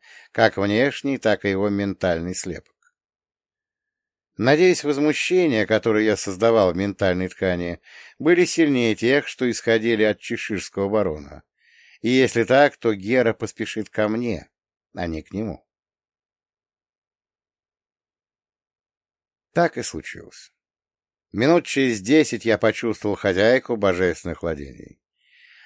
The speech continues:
А когда я остановился у тропы, исходящей в долине, то увидел её саму в сотне шагов от себя. Прежде красивое лицо Геры выглядело сейчас на редкость злым.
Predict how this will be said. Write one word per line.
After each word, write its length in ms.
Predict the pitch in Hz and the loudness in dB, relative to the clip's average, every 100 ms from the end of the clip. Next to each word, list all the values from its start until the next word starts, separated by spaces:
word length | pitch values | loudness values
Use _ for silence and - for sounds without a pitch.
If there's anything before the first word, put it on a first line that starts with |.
| _ | _
А 140 | 123 | 2
когда 260 | 127 170 175 | 4 4 6
я 180 | 175 160 | 6 6
остановился 680 | 139 139 151 156 151 123 127 | 4 2 2 4 2 0 -4
у 60 | |
тропы, 400 | 120 135 135 160 | 0 0 2 0
исходящей 580 | 143 - 104 101 95 - | -2 0 0 0 -2 -4
в 60 | 90 | -2
долине, 560 | 95 87 82 82 80 - _ _ _ _ | -2 -2 -6 -8 -10 -14 _ _ _ _
то 140 | 156 | 4
увидел 420 | 156 151 185 160 135 | 6 4 2 4 4
её 120 | 120 | 2
саму 360 | - 113 156 | 2 0 0
в 80 | 151 | -4
сотне 480 | - 120 135 - 127 | -4 0 0 -2 -6
шагов 420 | - 98 87 80 | -2 -4 -4 -8
от 100 | 80 | -10
себя. 400 | - - - - _ _ _ _ _ _ _ _ _ _ _ _ _ _ _ _ _ _ _ _ _ _ _ _ _ - | -16 -20 -20 -20 _ _ _ _ _ _ _ _ _ _ _ _ _ _ _ _ _ _ _ _ _ _ _ _ _ -4
Прежде 540 | 117 170 165 127 131 | 2 4 4 2 -4
красивое 640 | - 120 117 - 143 127 120 | 0 0 0 -2 0 2 0
лицо 480 | 110 - 156 156 | -2 0 2 2
Геры 480 | 107 98 120 113 110 | 2 0 2 4 2
выглядело 580 | 95 117 123 117 110 104 | 0 -2 -2 0 0 -2
сейчас 560 | - 101 - 107 101 - _ _ - | -6 -8 -2 0 -2 -8 _ _ -6
на 320 | 104 127 123 | -2 2 2
редкость 640 | 104 117 104 - 90 78 | 0 -4 -4 -8 -12 -10
злым. 320 | 71 80 - | -8 -8 -10